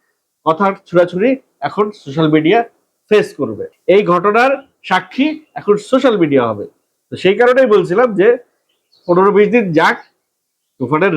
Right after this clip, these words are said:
রেশটা কাটুক মানুষের ভেতর থেকে, তারপর পরে না হয় দরদের পাবলিসিটি হোক। আপনারা জানেন ইতিমধ্যে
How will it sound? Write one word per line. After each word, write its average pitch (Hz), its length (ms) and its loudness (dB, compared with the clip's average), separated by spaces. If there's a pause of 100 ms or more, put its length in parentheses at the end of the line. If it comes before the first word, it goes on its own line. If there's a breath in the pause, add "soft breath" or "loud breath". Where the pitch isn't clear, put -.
রেশটা 175 300 -2 (140)
কাটুক 185 320 0 (300)
মানুষের 139 360 -2
ভেতর 127 300 -4
থেকে, 107 180 -10 (500)
তারপর 214 320 0 (260)
পরে 226 180 2
না 214 160 0
হয় 170 180 0 (360)
দরদের 160 460 2
পাবলিসিটি 135 460 -4
হোক। 110 160 -10 (220)
আপনারা 180 320 0
জানেন 185 340 2 (640 loud breath)
ইতিমধ্যে 185 560 0